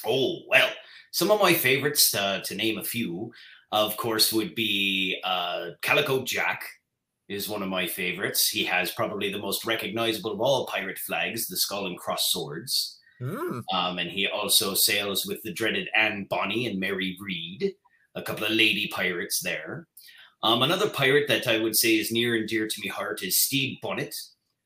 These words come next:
Speaker 1: Uh, he has a very fascinating tale. He was a rich man who lo-, owned land and had a family and everything. And one day he decided, "You know what? I'm bored. I think I'm gonna spend me money and become a pirate." And he had a ship built and he hired a crew and off he went.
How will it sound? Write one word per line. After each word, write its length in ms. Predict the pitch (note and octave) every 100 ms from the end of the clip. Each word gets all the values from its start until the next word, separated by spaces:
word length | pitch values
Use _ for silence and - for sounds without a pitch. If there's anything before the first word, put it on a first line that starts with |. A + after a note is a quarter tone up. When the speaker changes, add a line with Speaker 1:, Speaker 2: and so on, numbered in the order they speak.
| _ _ -
Speaker 1:
Uh, 180 | F#2 F#2
he 100 | D3
has 120 | C#3+
a 40 | -
very 200 | A#2+ G#2+
fascinating 760 | - A2+ G#2+ A2 G#2+ G2+ G#2
tale. 380 | F#2+ G2+ G#2+ B2+
He 80 | A#2+
was 160 | A2
a 100 | F#2+
rich 380 | G2+ B2 - G2
man 380 | G#2+ G#2 A2 C3+
who 140 | G#2+ G2+
lo-, 260 | G2 G2 -
owned 300 | A2 G#2 G2 -
land 560 | F#2 F#2 G2 A2+ C#3+ C#3+
and 100 | E3
had 200 | G2+ G2
a 40 |
family 400 | - G#2 G#2+ A2
and 80 | A2+
everything. 320 | A2+ A#2 C3+
And 120 | A#2
one 160 | A#2+ C#3
day 160 | C#3 C3
he 80 | A#2+
decided, 480 | A2 - B2 A#2+ -
"You 80 | A2
know 100 | C#3+
what? 220 | C3 -
I'm 220 | F2+ F#2+ -
bored. 380 | F#2 F2+ E2+ - _ _ _ _ _
I 80 | F#2+
think 160 | A2
I'm 80 | G2+
gonna 160 | G#2 F#2+
spend 340 | - B2 A#2+
me 120 | A2+ A2
money 220 | A2 G#2+
and 100 | G2
become 240 | F#2+ G2+
a 60 | F#2 -
pirate." 340 | F#2 F2+ F2+ - - _ _ -
And 100 | F2
he 140 | E2
had 160 | G2+ F#2
a 160 | E2 - -
ship 460 | - E3 E3 -
built 260 | D3 C#3+ A2
and 100 | G#2
he 80 | F#2
hired 360 | B2 D3 D#3
a 60 | C#3
crew 400 | - C#3+ D3 D3
and 120 | G#2+
off 240 | A2+ A#2+ -
he 120 | A#2+
went. 260 | A2 A2